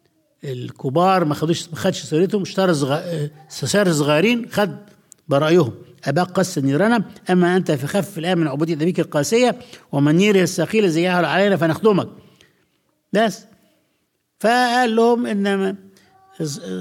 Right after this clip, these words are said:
إصبعي أ-، أغلظ من متني أبي". أنا قلتها العكس قبل كده، لا، هنا: "خنصري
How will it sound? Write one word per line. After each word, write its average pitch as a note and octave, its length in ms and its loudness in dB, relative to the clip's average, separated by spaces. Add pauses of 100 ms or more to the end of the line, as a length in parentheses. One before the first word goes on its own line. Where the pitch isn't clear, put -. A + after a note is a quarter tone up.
(200)
إصبعي G#3 580 0
أ-، E3+ 260 -10
أغلظ F3+ 600 0
من D3+ 180 2
متني D3+ 680 0
أبي". G3+ 280 0 (880)
أنا C#3+ 80 -4
قلتها C#3+ 220 -2
العكس C#3+ 280 -2
قبل B2 100 -6
كده، A#2+ 140 -8
لا، C3+ 140 -6
هنا: B2+ 260 -6
"خنصري C#3 560 -2